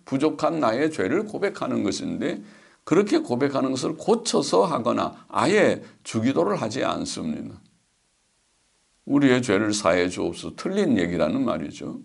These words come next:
구원파의 회개에 대한 이런 생각은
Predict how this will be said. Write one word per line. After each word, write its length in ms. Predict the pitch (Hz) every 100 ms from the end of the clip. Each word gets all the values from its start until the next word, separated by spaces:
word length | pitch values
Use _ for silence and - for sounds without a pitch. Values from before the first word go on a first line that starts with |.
| - _ _ _ _ _ _ _ _ - - - -
구원파의 560 | 113 147 - 208 233
회개에 400 | 226 139 165 175
대한 240 | 156 170 139
이런 300 | 135 156 156
생각은 840 | 147 165 139 95 98 139 110 92